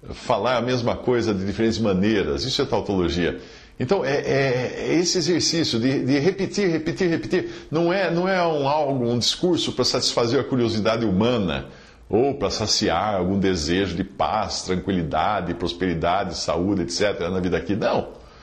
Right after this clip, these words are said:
Levar o entendimento cativo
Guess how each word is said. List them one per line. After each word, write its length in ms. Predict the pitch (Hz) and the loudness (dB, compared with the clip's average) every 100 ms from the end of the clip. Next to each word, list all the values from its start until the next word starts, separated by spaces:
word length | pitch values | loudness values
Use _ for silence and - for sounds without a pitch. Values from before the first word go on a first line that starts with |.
| - - - - - - - | -20 -20 -20 -20 -20 -12 -2
Levar 560 | 139 151 107 170 226 | 0 0 0 0 0
o 40 | 196 | 0
entendimento 680 | 151 147 117 98 98 95 | 0 0 2 2 0 0
cativo 760 | - 95 - 190 196 95 76 | -2 -4 -2 0 0 -2 -6